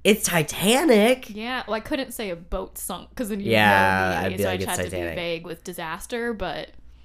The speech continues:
Speaker 1: A disaster happens and
Speaker 2: Yeah.
Speaker 1: she chooses.
Speaker 2: Yeah, you forget there's an actual plot line to Titanic. It's not just waiting for the boat to sink. There's, like,
Speaker 1: Yeah, there's,
Speaker 2: stuff
Speaker 1: like,
Speaker 2: happens.
Speaker 1: stuff.
Speaker 2: Yeah, that makes us care about the characters.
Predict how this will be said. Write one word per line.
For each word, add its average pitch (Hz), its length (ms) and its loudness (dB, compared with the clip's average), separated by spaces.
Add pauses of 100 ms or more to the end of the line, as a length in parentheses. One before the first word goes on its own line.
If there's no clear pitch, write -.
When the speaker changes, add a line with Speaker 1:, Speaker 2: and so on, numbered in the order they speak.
(120)
Speaker 1:
A 90 80 -14
disaster 92 460 -6
happens 82 460 -10
and 85 100 -10
Speaker 2:
Yeah. 85 200 -10 (280)
Speaker 1:
she - 80 -18
chooses. 85 380 -14
Speaker 2:
Yeah, 269 100 -4
you 262 180 -6
forget 285 280 -8
there's 311 120 -6
an 311 80 -8
actual 311 300 -8
plot - 420 -8
line 175 180 -12
to 175 60 -14
Titanic. - 540 -16
It's - 120 -12
not 196 180 -8
just 202 120 -12
waiting 180 320 -10
for 196 100 -12
the 175 80 -14
boat 160 240 -12
to 165 80 -14
sink. - 440 -16
There's, - 260 -14
like, 175 300 -12
Speaker 1:
Yeah, 90 440 -4
there's, - 20 -8 (180)
Speaker 2:
stuff - 40 -6
Speaker 1:
like, 85 100 -6
Speaker 2:
happens. 151 580 -8
Speaker 1:
stuff. - 180 -16
Speaker 2:
Yeah, 190 360 -12
that 208 100 -8
makes 196 200 -10
us 190 100 -16
care - 180 -16
about - 180 -16
the 196 60 -18
characters. - 520 -18